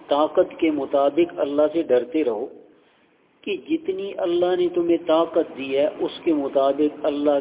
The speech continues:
کی عبادت بھی کرو، اللہ کی نافرمانیوں سے اپنے آپ کو بچاؤ اور ظلم سے اپنے آپ کو بچاؤ۔ یہاں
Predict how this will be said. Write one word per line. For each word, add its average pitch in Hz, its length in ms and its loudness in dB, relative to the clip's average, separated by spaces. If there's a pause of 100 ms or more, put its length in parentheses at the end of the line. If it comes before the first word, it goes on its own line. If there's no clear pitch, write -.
کی 151 100 -4 (120)
عبادت 131 540 0
بھی 135 220 -8
کرو، 127 280 2 (300)
اللہ 139 260 0 (100)
کی 147 160 -6
نافرمانیوں 135 920 -2
سے 143 100 0
اپنے 131 320 -2
آپ 127 280 0
کو 131 60 -4
بچاؤ 117 440 0 (920)
اور 160 360 2 (200)
ظلم 160 400 2
سے 151 140 4
اپنے 143 300 -2
آپ 135 280 2
کو 143 80 0
بچاؤ۔ 123 460 0 (1600)
یہاں 160 640 0